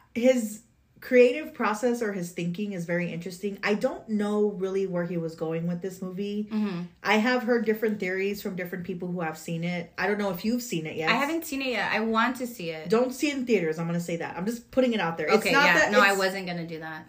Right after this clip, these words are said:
Speaker 1: I, and I wish I hadn't. I wish I spent money on a different movie, but it is what it is. My son wanted to see it. I was curious to see it, but I just
Speaker 2: Mm-hmm.
Speaker 1: wish I didn't pay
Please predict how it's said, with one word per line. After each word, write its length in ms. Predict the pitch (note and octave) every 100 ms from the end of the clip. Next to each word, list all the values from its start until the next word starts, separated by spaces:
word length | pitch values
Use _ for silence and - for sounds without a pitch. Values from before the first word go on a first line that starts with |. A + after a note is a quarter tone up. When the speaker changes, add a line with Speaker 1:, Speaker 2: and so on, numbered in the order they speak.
| -
Speaker 1:
I, 240 | A3+ B3
and 120 | B3+ A#3
I 140 | A#3+
wish 200 | B3 C4
I 120 | A#3+
hadn't. 320 | A3 F3+ D#3
I 80 | E3+
wish 160 | F#3+ G#3
I 80 | G3+
spent 560 | - F#3+ E3+ - -
money 260 | F#3+ F#3+ F#3+
on 120 | F3
a 40 | E3
different 300 | E3+ E3+ E3
movie, 240 | D#3+ E3
but 240 | E3 D#3+
it 120 | - A#3+
is 120 | B3
what 140 | A#3
it 60 | G3
is. 140 | E3
My 100 | F3
son 240 | F3+ A3+ G#3+
wanted 180 | G#3+ G#3
to 100 | G3
see 240 | - F#3+
it. 180 | F#3 E3+
I 340 | D#3 D#3+ F#3+ G3+
was 160 | G3+ -
curious 340 | G3 F#3 F3+
to 60 | F3
see 220 | F3 F3+
it, 100 | E3+
but 100 | E3+
I 60 | E3
just 120 | F3+
Speaker 2:
Mm-hmm. 60 | F3
Speaker 1:
wish 160 | E3+ F3
I 80 |
didn't 480 | D#3+ E3 D#3 D3 E3+
pay 360 | - D#3 D3+